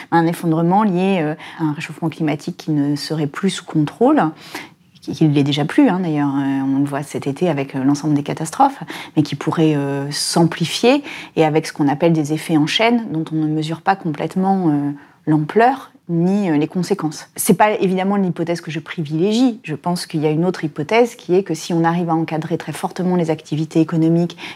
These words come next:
et à réformer notre système économique, alors on peut, euh, continuer sur une route qui soit une route différente de celle que l'on a aujourd'hui, qui ne soit pas sur une accumulation de biens,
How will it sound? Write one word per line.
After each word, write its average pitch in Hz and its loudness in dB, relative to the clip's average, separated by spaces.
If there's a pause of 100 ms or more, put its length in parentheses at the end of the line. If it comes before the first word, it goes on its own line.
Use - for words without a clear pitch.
et 156 4
à 156 4
réformer 175 2
notre 165 0
système 160 -2
économique, 170 4 (260)
alors 214 4
on 170 -2
peut, 214 4
euh, 147 0 (100)
continuer 180 0
sur 165 -6
une 151 0
route 214 -2
qui - -16
soit 156 -6
une 151 -2
route 190 -2 (640)
différente 180 2
de 160 2
celle 156 -2
que 156 -6
l'on 151 2
a 147 4
aujourd'hui, 160 2 (440)
qui - -6
ne 156 2 (260)
soit 170 0
pas 196 -2
sur 165 -4
une 170 2
accumulation 175 -2
de 151 2
biens, 180 2